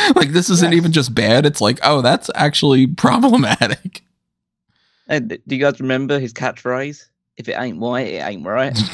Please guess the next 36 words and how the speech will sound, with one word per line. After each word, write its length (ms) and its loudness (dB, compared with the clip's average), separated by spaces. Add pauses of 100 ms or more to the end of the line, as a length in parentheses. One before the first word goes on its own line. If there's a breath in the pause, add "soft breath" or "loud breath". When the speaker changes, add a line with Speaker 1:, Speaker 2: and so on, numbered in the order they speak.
(160)
Speaker 1:
<laughs> 680 -2 (1300)
Speaker 2:
Yo! 1300 -4
Speaker 1:
Yeah. 1000 4
Speaker 2:
Boy. 220 -2 (260)
<laughs> 40 2
Speaker 1:
And 140 2
you 80 4
would 180 2
think 360 0
w-, 180 -4
all 200 4
these 220 2
things 200 2
we're 120 4
talking 320 0
about, 280 2
that 100 0
it 20 2
would 120 0
be 80 0
like, 180 0
"Oh, 360 4
you 120 0
know, 80 4
it's 140 -2
a 40 4
different 360 0
era. 360 2
This 180 2
is 100 -4
probably 460 2
the 200 0
eighties 480 2
or," 180 -2
no, 340 4
this, 220 2